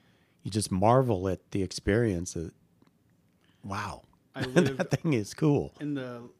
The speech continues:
Speaker 2: early ni-, late eighties, early nineties, I lived in Virginia by, uh, Langley Air Force Base, like, literally, like, right off base. And I,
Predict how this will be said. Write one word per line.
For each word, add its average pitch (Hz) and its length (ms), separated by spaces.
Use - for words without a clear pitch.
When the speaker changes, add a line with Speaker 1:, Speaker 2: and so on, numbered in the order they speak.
Speaker 2:
early 135 340
ni-, 127 120
late 139 260
eighties, 139 380
early 131 240
nineties, 123 500
I 117 100
lived 117 380
in 110 140
Virginia 110 640
by, 107 260
uh, 101 160
Langley 120 440
Air 120 140
Force 156 300
Base, 160 460
like, 123 140
literally, 131 520
like, 110 180
right 120 180
off 110 200
base. 107 420
And 123 280
I, 117 120